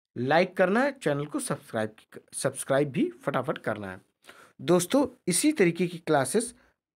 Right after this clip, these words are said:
आपको रेगुलर मिलती रहेंगी। और ये क्लासेस किस लिए इंपॉर्टेंट हैं? सभी ऐसे एग्जाम्स जिसमें साइंस आती हो, चाहे वह यूपी पेट का हो, चाहे वह सीटेट का हो, चाहे दोस्तों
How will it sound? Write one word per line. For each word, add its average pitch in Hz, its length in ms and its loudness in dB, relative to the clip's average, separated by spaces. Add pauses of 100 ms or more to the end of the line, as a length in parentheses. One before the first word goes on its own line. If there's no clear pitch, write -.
आपको 185 520 2 (180)
रेगुलर 131 560 0 (220)
मिलती 127 380 -2
रहेंगी। 214 360 0 (380)
और 151 160 2
ये 185 180 4
क्लासेस 233 540 0 (100)
किस 190 180 -4
लिए 233 100 2
इंपॉर्टेंट 247 540 2
हैं? 120 200 -2 (560)
सभी 202 680 2
ऐसे 139 400 4
एग्जाम्स 135 680 -2 (320)
जिसमें 151 340 0
साइंस 135 520 -2
आती 113 240 -6
हो, 113 160 -10 (400)
चाहे 180 240 6
वह 190 140 4
यूपी 117 480 -2
पेट 160 280 2
का - 120 0
हो, 196 240 -4 (520)
चाहे 170 220 4
वह 170 140 2
सीटेट 123 500 -6
का - 140 -4
हो, 196 320 -4 (680)
चाहे 208 240 4
दोस्तों 208 680 -2